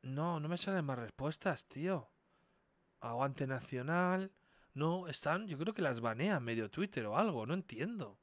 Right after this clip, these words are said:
No sé qué pasa con los uruguayos, tío. No sé. Aguante Mario, Gallego Lambeta. Eh, no, no sé, tío, mucha educación, la verdad.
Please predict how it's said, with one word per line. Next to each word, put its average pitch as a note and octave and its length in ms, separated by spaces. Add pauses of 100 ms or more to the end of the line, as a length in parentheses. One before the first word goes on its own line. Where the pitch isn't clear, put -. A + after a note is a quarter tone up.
(560)
No E3+ 140
sé B2 240
qué A3 120
pasa - 340
con G3 140
los - 220
uruguayos, A2 760
tío. F3 440 (880)
No C3+ 160
sé. F#3+ 400 (460)
Aguante D#3 600
Mario, F#3+ 380
Gallego D#3+ 360
Lambeta. F#3 840 (200)
Eh, A#2 800
no, A3+ 300
no E3 140
sé, A#3 280
tío, F#3+ 260
mucha C3+ 240
educación, G3+ 640
la C3 80
verdad. A#2 360